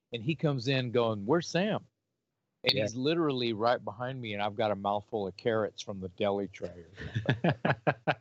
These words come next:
Speaker 1: That was about, <laughs> and that's all I heard out of Eddie's mouth. "Where's Sam?" He's like, "Oh, we're just in here eating his deli tray,"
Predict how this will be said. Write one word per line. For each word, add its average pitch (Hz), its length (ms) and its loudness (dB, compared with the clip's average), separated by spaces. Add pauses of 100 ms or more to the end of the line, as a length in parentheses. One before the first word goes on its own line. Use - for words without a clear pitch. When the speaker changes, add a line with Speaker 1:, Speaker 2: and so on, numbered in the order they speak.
Speaker 1:
That 143 180 0
was 151 200 2
about, - 500 -6 (280)
<laughs> - 520 -10 (180)
and 147 180 -4
that's 160 200 2
all 190 180 6
I 185 80 4
heard 185 260 0
out 131 160 4
of 120 100 -4
Eddie's 139 280 0
mouth. 147 220 -2
"Where's 202 220 -2
Sam?" 226 340 -4 (420)
He's 160 160 2
like, 143 180 4
"Oh, 233 220 6
we're 160 140 4
just 214 220 -4
in 160 140 2
here 147 220 4
eating 147 360 2
his 139 340 -2 (280)
deli 147 300 4
tray," 98 460 0